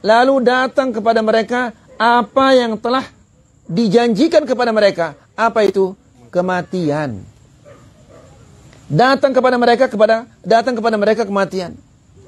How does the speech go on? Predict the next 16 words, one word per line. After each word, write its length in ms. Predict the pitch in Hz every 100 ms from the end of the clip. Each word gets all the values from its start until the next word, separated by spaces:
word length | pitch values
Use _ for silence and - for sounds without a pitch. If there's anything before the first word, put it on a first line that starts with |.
| - - - - - -
Kematian 640 | 254 269 254 - 240 240
ini 320 | 233 269 285
adalah 640 | 269 220 226 285 254 - - _ _ _
penyesalan 640 | 240 226 226 - 247 269 254
yang 160 | 220 214
luar 240 | 233 233
biasa. 320 | 190 190 - - _ - - -
Penyesalan 400 | 214 233 240 247
yang 160 | 262 247
pertama. 400 | 247 285 277 220 - _ _ _ _ _ _ _ _ _ _ - 139
Ya. 240 | 170 - - - - _ - -
Dan 240 | 202 208
akan 320 | 240 240 247
ada 240 | 262 269 254
penyesalan 480 | 233 220 233 240
lagi 480 | 233 233 226 277 254